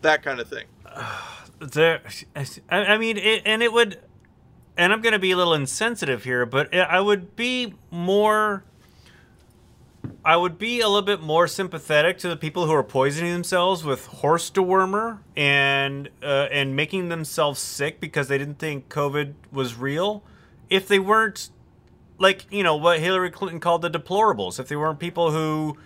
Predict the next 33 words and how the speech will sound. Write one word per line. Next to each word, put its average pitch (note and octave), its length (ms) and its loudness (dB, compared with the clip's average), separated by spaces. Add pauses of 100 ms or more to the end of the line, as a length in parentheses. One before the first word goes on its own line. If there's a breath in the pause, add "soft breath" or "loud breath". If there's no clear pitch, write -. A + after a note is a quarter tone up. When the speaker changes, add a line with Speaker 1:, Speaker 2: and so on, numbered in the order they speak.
(220 soft breath)
Speaker 2:
just - 300 -8 (160)
have E3 240 4
a D#3+ 60 -2
very E3 280 -2
skewed E3+ 480 -6
sense E3 320 -2
of C#3 100 -6
what, D3 220 -4 (100)
uh, C#3+ 140 2
the C#3+ 380 -4
United D3 340 -2
States C#3+ 320 -6
is D3 240 -4
anyway. D3 460 -6 (720 loud breath)
Speaker 1:
Yeah. C#3+ 280 6 (380)
And F3 320 4
one F3 300 0
of A#3+ 120 -2
the, G3+ 220 2
one F3+ 200 0
of G#3 60 2
the G3 40 -6
things F3+ 380 -2
that E3 100 -4
I D3 140 2
saw D3 300 0
just E3+ 280 -4
recently A#2 520 -8 (1080)
that D3+ 400 4
I C#3+ 140 4
liked D#3 400 2
a D3 60 -4
lot C3+ 420 0